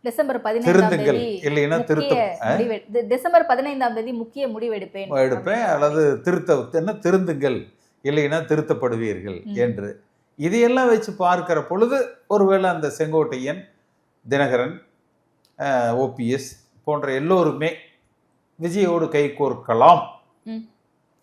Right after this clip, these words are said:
Speaker 2: என்ற ஒரு எதிர்பார்ப்பு.
Speaker 1: ஓகே. அதற்கான ஒரு ஆரம்ப புள்ளியா திரு செங்கோட்டையன் அவர்கள் மட்டும் இப்ப இணைகிறாரு அப்படின்னு புரிஞ்சுக்கலாமா?
Speaker 2: இவங்க எல்லாமே தனியா தானே கட்சி வச்சிருக்காங்க.
Speaker 1: ஓகே.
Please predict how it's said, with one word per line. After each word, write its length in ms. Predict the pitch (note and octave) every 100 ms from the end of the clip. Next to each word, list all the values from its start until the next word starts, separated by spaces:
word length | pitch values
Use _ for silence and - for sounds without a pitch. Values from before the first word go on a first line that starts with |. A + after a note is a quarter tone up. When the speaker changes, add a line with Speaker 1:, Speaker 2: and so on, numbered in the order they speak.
| _
Speaker 2:
என்ற 200 | G3 G3
ஒரு 180 | G#3 C#3+
எதிர்பார்ப்பு. 760 | B2+ C3 A#2+ A#2 G2+ - F#2 D#2+
Speaker 1:
ஓகே. 320 | E2 - - - _ _ _ - -
அதற்கான 560 | G#3+ B3 B3+ B3+ E4+
ஒரு 140 | A4 A3+
ஆரம்ப 420 | A3+ C4 B3+ A#3
புள்ளியா 340 | A3+ A3+ C#4+ -
திரு 180 | C4+ B3+
செங்கோட்டையன் 420 | A#3+ B3+ A#3+ A3+
அவர்கள் 340 | G#3+ G#3+ A3
மட்டும் 300 | G#3+ A3 D#4+
இப்ப 200 | A#3+ G#3
இணைகிறாரு 520 | G3+ G#3+ G#3+ G3 F#3 -
அப்படின்னு 300 | - F#3+ F#3+
புரிஞ்சுக்கலாமா? 180 | F#3+ F#3
Speaker 2:
இவங்க 260 | F3+ A3+ A3+
எல்லாமே 340 | G3+ F#3+ F#3+
தனியா 340 | D#3 F3+ G3+
தானே 260 | D#3+ D3 C3+
கட்சி 280 | B2 A#2+ B2
வச்சிருக்காங்க. 520 | G2+ G2 F#2 F2+ E2+
Speaker 1:
ஓகே. 120 | F2